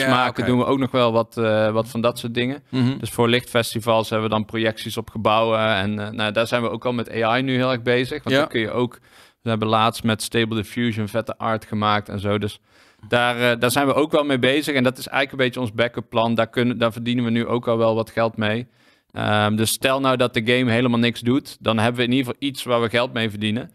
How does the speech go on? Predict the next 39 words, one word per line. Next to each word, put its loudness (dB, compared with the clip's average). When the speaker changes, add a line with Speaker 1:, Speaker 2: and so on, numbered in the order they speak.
Speaker 1:
Ja. 2
Speaker 2:
En 0
dan 4
is 2
het -2
risico 0
meer 2
dat -2
we -2
dan -2
een, -6
voor 0
een 2
bepaalde 0
periode 0
geen 2
games 2
zullen -2
kunnen -2
maken, -2
omdat 0
Speaker 1:
Mhm. -
Speaker 2:
er -4
gewoon -2
geen -2
geld -2
voor -10
is. -12
Speaker 1:
Nee. 2
Speaker 2:
Ja, 0
en -2
dan 2
hopen 2
we 4
uiteindelijk 0
wel 2
weer, 0
nou -10
ja, -6